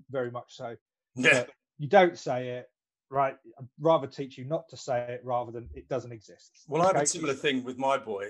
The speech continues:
Speaker 2: and in fact, that it's that in the car and in the house, it's okay as long as it's funny. Never in anger, the same as you.
Speaker 1: Yeah.
Speaker 2: Uh, I mean, we don't throw, I mean, it's not like we got Tourette's or anything like that.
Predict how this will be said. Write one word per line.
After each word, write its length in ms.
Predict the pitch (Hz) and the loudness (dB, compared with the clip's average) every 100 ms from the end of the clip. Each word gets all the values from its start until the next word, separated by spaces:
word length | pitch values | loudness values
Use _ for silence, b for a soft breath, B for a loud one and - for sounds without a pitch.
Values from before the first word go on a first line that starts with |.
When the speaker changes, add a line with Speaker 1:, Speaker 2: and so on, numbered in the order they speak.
| 107 | -10
Speaker 2:
and 120 | 117 | -14
in 240 | 117 123 110 | -14 -16 -4
fact, 320 | 127 127 - | -4 -4 -8
that 120 | 123 | -10
it's 360 | 120 120 - - | -12 -10 -8 -6
that 200 | 160 - - _ _ _ _ _ _ _ _ - | -4 -4 -6 _ _ _ _ _ _ _ _ -6
in 100 | 147 | -4
the 60 | 127 | -2
car 400 | 156 147 143 135 - | 2 2 2 -4 -8
and 100 | 131 | -8
in 60 | |
the 60 | 123 | -6
house, 480 | 113 113 113 - - _ _ _ _ _ _ _ - | -4 -4 -4 -8 -10 _ _ _ _ _ _ _ -10
it's 180 | 131 | 0
okay 320 | 139 117 127 117 | 2 2 0 -2
as 100 | 120 | -2
long 240 | 139 135 | -2 -2
as 100 | 117 | -6
it's 120 | - | -8
funny. 340 | - 120 101 95 | -2 -2 -2 -10
Never 380 | 123 135 135 143 | -6 -2 0 0
in 60 | 131 | 0
anger, 220 | 120 110 | -2 -4
the 60 | 98 | -4
same 260 | 123 113 | -2 -4
as 120 | 110 | -6
you. 160 | 107 98 95 _ | -8 -8 -10 _
Speaker 1:
Yeah. 220 | 143 143 - _ - | 0 2 0 _ 0
Speaker 2:
Uh, 180 | 113 120 | 0 0
I 40 | 147 | -4
mean, 120 | 139 | -4
we 60 | 135 | 0
don't 240 | 139 127 | -2 -2
throw, 400 | - 139 127 123 | -2 2 2 0
I 40 | 131 | -8
mean, 140 | 127 | -8
it's 140 | 123 123 | -6 -2
not 140 | 123 | -2
like 120 | 113 | -2
we 60 | 113 | -6
got 220 | 113 - | -8 -6
Tourette's 440 | - 120 107 - | -4 -4 -4 -6
or 60 | 113 | -10
anything 220 | 107 104 | -10 -10
like 140 | 104 104 | -8 -4
that. 260 | 113 101 | -4 -4